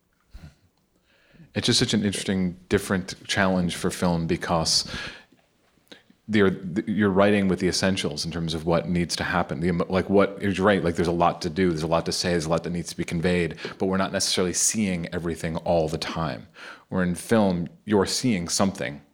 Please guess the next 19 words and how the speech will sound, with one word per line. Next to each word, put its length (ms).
all 120
the 80
time. 360
You 160
get 180
all 240
this 180
other 220
information. 720
And 320
so 160
it's 100
a 40
remarkable 560
thing 340
for 280
it 120
to 80
also 520